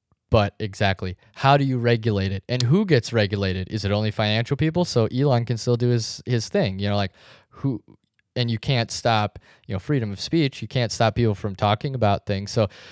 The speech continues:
yeah, I, I, it's just, uh, something that, that is what it is, and it's gonna be part of, I, you know, part of the markets. It's gonna have to be built into 'em, and I, you know, I just,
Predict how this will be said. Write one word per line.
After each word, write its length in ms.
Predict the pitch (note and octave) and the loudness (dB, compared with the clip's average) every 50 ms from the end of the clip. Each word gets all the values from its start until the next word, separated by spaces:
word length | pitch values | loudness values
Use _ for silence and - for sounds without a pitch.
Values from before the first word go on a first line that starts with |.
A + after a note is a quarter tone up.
| - - | -20 -6
yeah, 140 | - - C3 - | -2 -2 0 2
I, 160 | - C3 B2 - | 2 2 2 2
I, 380 | - A#2 A#2 A2+ A2 G#2+ G2+ - _ _ _ _ _ _ _ _ _ _ _ _ _ _ _ _ _ - | 2 2 2 2 2 0 -2 -6 _ _ _ _ _ _ _ _ _ _ _ _ _ _ _ _ _ 0
it's 140 | D#3 C3 - | 0 2 4
just, 240 | D#3 D3 B2 - | 4 4 4 4
uh, 200 | C3 A#2 A2 G#2 G2 | 4 6 6 4 2
something 420 | - - - A#2+ A#2 - A#2 G#2+ G#2 | 0 -2 -2 0 0 0 -2 -2 0
that, 200 | G#2 G2 G2 - - - | 0 0 0 -2 -4 -2
that 240 | - G#2 G2+ - _ - | -2 -2 -2 -2 _ 4
is 280 | D3 D#3 D#3 C#3+ C3 C3+ | 6 6 6 6 6 6
what 160 | C#3 C#3 B2+ | 6 6 6
it 140 | B2 A#2+ A#2 | 6 6 6
is, 240 | A#2 A#2+ A#2+ A2+ | 6 6 6 4
and 100 | A2+ G#2+ | 2 0
it's 140 | G#2 G2 - | -2 -4 -4
gonna 180 | - B2 A#2+ A#2 | -2 -2 0 0
be 120 | A2 G#2+ | 0 0
part 340 | G2+ - A2 A2 G#2+ A2 - | 0 2 4 4 4 4 2
of, 480 | - A2 G#2 G2+ G2 G2 G2 F#2+ - - _ _ _ _ _ _ _ _ _ _ _ _ _ - | 2 2 2 2 2 2 0 -2 -6 -10 _ _ _ _ _ _ _ _ _ _ _ _ _ -2
I, 140 | G#2 G#2 F#2+ - - | -2 -2 -2 -2 -4
you 80 | C3 | -4
know, 100 | A2+ G2+ | -4 -2
part 220 | G2 - C3 B2 A#2 | 2 4 6 6 6
of 60 | G#2+ | 4
the 60 | G#2 | 4
markets. 420 | G#2 A2 A2+ A2 - A#2+ G#2+ - G#2+ | 2 2 2 2 0 -4 -6 -6 -8
It's 120 | G2 - | -10 -8
gonna 180 | - A#2 A2 G#2+ | -4 -2 0 0
have 100 | G2+ - | 0 -2
to 80 | G#2 | -4
be 60 | G2 | -6
built 300 | F2+ - G#2+ G#2+ G#2 - | -2 0 2 2 2 0
into 240 | - G#2 G2+ G2+ G#2+ | -2 -4 -2 -2 0
'em, 140 | G#2 G2+ G2 | 0 0 -2
and 100 | F#2+ F#2+ | -4 -4
I, 220 | F#2+ F#2+ F#2+ F#2+ - | -4 -4 -6 -6 -8
you 80 | - G2+ | -8 -6
know, 60 | F#2 | -6
I 120 | F#2 F#2+ | -6 -6
just, 340 | F#2 F#2+ G2 F#2+ - - - | -4 -4 -6 -6 -8 -10 -14